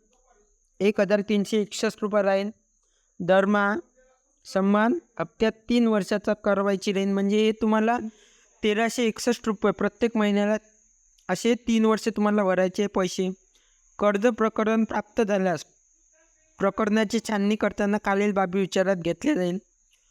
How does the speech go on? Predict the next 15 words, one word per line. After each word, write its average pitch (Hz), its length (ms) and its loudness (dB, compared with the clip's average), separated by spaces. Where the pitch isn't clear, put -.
उद्योग 190 340 2
व्यवसायाची 208 800 2
वर्धन 185 400 4
क्षमता, 208 640 2
लाभार्थ्याची 190 640 -2
सक्षमता, 208 640 -2
व्यव-, 208 280 0
व्यवसायाचे 190 560 0
ज्ञान, 202 480 0
परतफेडीची 202 720 0
क्षमता, 202 440 0
जमीन 175 420 -2
देण्याची 185 460 0
क्षमता. 185 480 -4
अर्जदारासोबत 226 1160 0